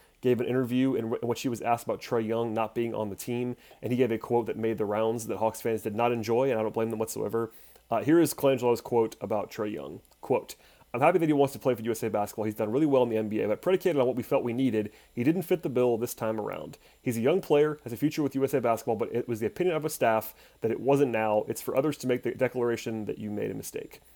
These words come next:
end quote. So, uh, interesting stuff there from Colangelo. I'm on record as saying that Trae would help Team U S A.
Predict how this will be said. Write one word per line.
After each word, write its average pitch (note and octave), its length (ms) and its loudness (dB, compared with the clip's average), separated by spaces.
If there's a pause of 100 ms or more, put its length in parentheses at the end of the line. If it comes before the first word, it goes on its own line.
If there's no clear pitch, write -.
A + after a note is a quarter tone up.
(380)
end G#2+ 140 -2
quote. - 320 -10 (300)
So, - 320 8 (380)
uh, B2 380 6 (200)
interesting C#3+ 380 2
stuff E3+ 260 6
there D3+ 220 8
from D#3 140 -4
Colangelo. C3+ 680 4
I'm B2 280 2
on A#2+ 80 -2
record B2 260 0
as A2 100 -2
saying A#2 260 0
that G2+ 100 -8
Trae A2 280 0
would G#2 180 -2
help A2+ 200 -2
Team A#2 160 -4
U A#2 80 -2
S A2 140 0
A. D3 240 4